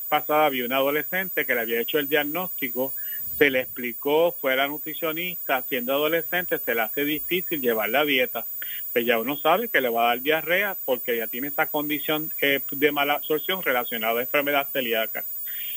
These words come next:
Quiero hacer la salvedad que hay dos condiciones importantes que pueden estar confundiendo en cuanto a enfermedad celíaca. Uno es la alergia al gluten, que eso es una entidad distinta a enfermedad celíaca,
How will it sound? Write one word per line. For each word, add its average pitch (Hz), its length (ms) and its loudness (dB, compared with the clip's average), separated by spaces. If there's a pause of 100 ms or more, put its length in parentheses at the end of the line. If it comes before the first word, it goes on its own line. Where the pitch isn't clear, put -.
(180)
Quiero 143 180 6
hacer 175 180 -4
la 175 140 -6
salvedad 165 520 0
que 131 100 -6
hay 123 60 -6
dos 143 200 -6
condiciones 160 680 -4
importantes 143 920 -4 (500)
que 123 100 4
pueden 131 340 2
estar 151 300 0
confundiendo 139 640 -2
en 143 80 -2
cuanto 127 240 2
a 123 40 2
enfermedad 113 520 0
celíaca. 110 560 0
Uno 151 300 4
es 170 80 0
la 143 140 4
alergia 127 420 4
al 160 80 4
gluten, 156 560 -2 (640)
que 120 120 4
eso 147 180 0
es 143 60 -2
una 151 160 0
entidad 147 360 2
distinta 160 720 -2
a 139 60 2
enfermedad 123 560 0
celíaca, 123 580 -2